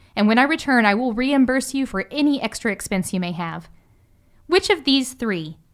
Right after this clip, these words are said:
do you think was a neighbor to the man who fell into the hand of robbers?" The expert in the law replied, "The one who had mercy on him." Jesus told him, "Go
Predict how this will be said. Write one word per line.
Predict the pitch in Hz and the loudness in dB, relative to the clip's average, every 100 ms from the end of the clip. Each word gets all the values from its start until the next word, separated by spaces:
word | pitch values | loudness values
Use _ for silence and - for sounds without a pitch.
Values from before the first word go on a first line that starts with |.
| _ _ _ | _ _ _
do | 220 | 0
you | 285 | 2
think | 311 285 262 | 0 0 0
was | 247 214 | 0 2
a | |
neighbor | 202 202 214 175 | 2 2 2 -2
to | - | -4
the | 185 | -2
man | 185 185 185 | 0 0 0
who | 180 190 | -2 -8
fell | - 208 202 | -4 -2 0
into | 190 180 | -2 -4
the | 175 | -6
hand | - 202 190 | -4 -2 0
of | 185 | 0
robbers?" | 175 160 160 160 - - _ _ _ _ _ _ _ - | 0 -2 -4 -8 -10 -14 _ _ _ _ _ _ _ 0
The | |
expert | 208 - 302 262 | 0 0 0 2
in | |
the | 233 | 4
law | 220 214 | 4 4
replied, | 208 208 220 180 165 165 _ _ _ _ | 4 2 4 4 2 -4 _ _ _ _
"The | 202 | -2
one | 190 240 254 | 4 4 4
who | 247 | 2
had | 202 202 | 0 -2
mercy | 180 175 175 | -2 -4 -6
on | 165 160 | -6 -6
him." | 160 175 - - _ _ _ _ _ - | -8 -12 -14 -20 _ _ _ _ _ -4
Jesus | 208 208 - | -2 -2 -2
told | 233 226 165 | 0 0 0
him, | 170 170 - 226 | -4 -4 -8 -2
"Go | 208 214 165 165 | 2 2 0 -6